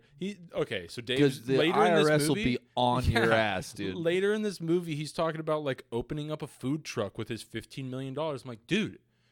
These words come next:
Speaker 1: you can't do that."
Speaker 2: He could buy a food truck.
Speaker 1: I don't think, that's over a hundred thousand dollars. Easy.
Speaker 2: No, you can buy an old shitty one and then, like, slowly fix it up, little
Speaker 1: Yeah, I mean,
Speaker 2: payments
Speaker 1: he,
Speaker 2: at a time,
Speaker 1: he would have
Speaker 2: if
Speaker 1: to
Speaker 2: you were
Speaker 1: buy
Speaker 2: smart.
Speaker 1: it. He would have to buy it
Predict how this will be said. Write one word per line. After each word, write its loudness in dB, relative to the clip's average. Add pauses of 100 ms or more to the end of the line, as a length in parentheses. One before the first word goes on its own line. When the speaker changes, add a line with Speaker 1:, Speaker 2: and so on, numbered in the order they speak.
Speaker 1:
you -2
can't -2
do 0
that." -8
Speaker 2:
He 4
could -4
buy 6
a 2
food -2
truck. -10
Speaker 1:
I 0
don't -4
think, -4
that's -6 (120)
over 4
a 2
hundred -4
thousand -2
dollars. -18
Easy. -10 (920)
Speaker 2:
No, -2
you 0
can -4
buy 8
an 4
old 4
shitty 0
one -4 (120)
and -2
then, -2 (100)
like, -2 (200)
slowly 0
fix -2
it 0
up, 0
little 0
Speaker 1:
Yeah, 4
I 4
mean, 6
Speaker 2:
payments 2
Speaker 1:
he, 2
Speaker 2:
at 2
a -4
time, 0
Speaker 1:
he 4
would 4
have 2
Speaker 2:
if -4
Speaker 1:
to -2
Speaker 2:
you 2
were 6
Speaker 1:
buy 6
Speaker 2:
smart. 0
Speaker 1:
it. -10
He 2
would 4
have 0
to -2
buy 2
it -2